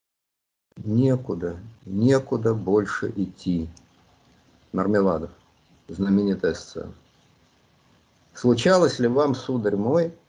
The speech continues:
ходить и просить денег безнадежно?" Случалось, то есть, то есть как безнадежно? А так, что вы заранее знаете, что этот благонамеренный человек ничего вам не даст. И зачем он вам даст, когда он знает, что вы и так пропьете?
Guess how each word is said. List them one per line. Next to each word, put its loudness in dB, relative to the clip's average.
ходить 0
и -4
просить -2
денег 0
безнадежно?" -4
Случалось, 2
то 2
есть, 2
то -6
есть -4
как 0
безнадежно? -6
А -2
так, -2
что -6
вы -2
заранее 0
знаете, -4
что -6
этот -2
благонамеренный 0
человек -2
ничего 0
вам 2
не 2
даст. 0
И 0
зачем 2
он -2
вам -2
даст, 0
когда -2
он -2
знает, 0
что -10
вы -4
и -4
так -6
пропьете? -6